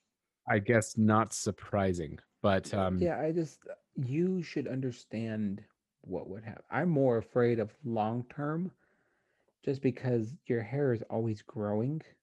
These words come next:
Speaker 1: Yeah.
Speaker 2: whether you shave it off or not. And it's just, if you kill the hair follicles by, like, suffocating them by gluing it so they can't grow out,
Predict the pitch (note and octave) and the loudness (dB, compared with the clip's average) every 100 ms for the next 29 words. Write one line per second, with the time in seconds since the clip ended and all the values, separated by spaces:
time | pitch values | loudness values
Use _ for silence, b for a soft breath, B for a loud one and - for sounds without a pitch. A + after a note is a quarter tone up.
0 | _ _ A2 G2+ A2 A2 A2 G#2+ - - | _ _ 0 2 2 0 0 -2 -2 2
1 | A2 A2 G2+ G#2+ - G#2 G#2 G#2+ A2 A2 | 2 4 2 -2 -4 -4 -2 -2 -4 -6
2 | G2 A2 - b b b b C3 B2 C3+ | -4 -4 -6 b b b b -4 2 2
3 | C3+ C3+ C#3 C#3 B2 G2+ G#2+ A#2 - B2 | 2 0 2 2 2 2 2 2 4 4
4 | B2+ B2+ C3+ B2 A2 G#2+ G#2 - - A#2+ | 4 4 4 4 4 4 2 -2 -2 0
5 | A2+ A2+ A#2+ A#2+ G#2+ G2+ - A#2 A2+ A#2+ | 0 4 6 6 6 4 4 6 6 6
6 | A#2+ A2 G#2 - A#2 A2+ - A2 - F#2 | 2 2 2 4 0 2 4 4 4 2
7 | G#2+ B2+ | 2 2